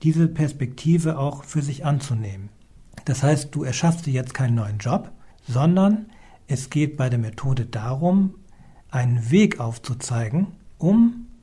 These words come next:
diesen neuen Job zu bekommen. Darum geht es. Also es geht nicht um die sofortige Manifestation, sondern immer um den Weg, um die Möglichkeit, die aber mit deiner Bereitschaft zur Veränderung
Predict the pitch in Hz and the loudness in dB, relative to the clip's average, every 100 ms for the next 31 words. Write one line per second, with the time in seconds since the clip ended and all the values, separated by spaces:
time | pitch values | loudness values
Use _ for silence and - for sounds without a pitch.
0 | - 143 139 135 131 127 123 143 151 - | -4 0 2 2 2 0 0 -2 -4 -4
1 | 123 120 - 175 110 98 - - - - | -4 -4 0 0 0 -4 -14 -20 -10 -2
2 | 131 156 131 107 98 - - 123 127 123 | 0 0 -2 -4 -8 -10 -6 -4 -2 -4
3 | 123 - - - - 135 170 175 143 135 | -8 -16 -20 -8 -4 2 2 2 0 0
4 | 131 120 139 139 143 117 120 120 117 120 | -2 -2 -2 -2 0 0 0 0 -2 -6
5 | - 104 - 123 202 220 - - 147 139 | -8 -10 -4 0 0 0 -8 -2 0 0
6 | 151 160 156 139 131 131 120 143 113 - | 2 2 4 2 2 2 2 2 2 0
7 | 135 127 131 147 139 139 98 - 104 104 | -2 0 4 4 4 0 -10 -12 -14 -14
8 | - - - - 123 135 196 180 165 160 | -16 -20 -20 -20 -6 0 2 2 2 2
9 | 143 139 135 123 120 117 104 107 - - | 0 -2 -2 -2 0 -2 -4 -8 -12 -8
10 | 120 110 110 147 - 190 214 226 - - | -6 -4 -2 -4 -2 0 0 -2 -12 -20
11 | - - 151 143 127 143 156 160 170 165 | -20 -2 -2 0 0 0 0 2 0 0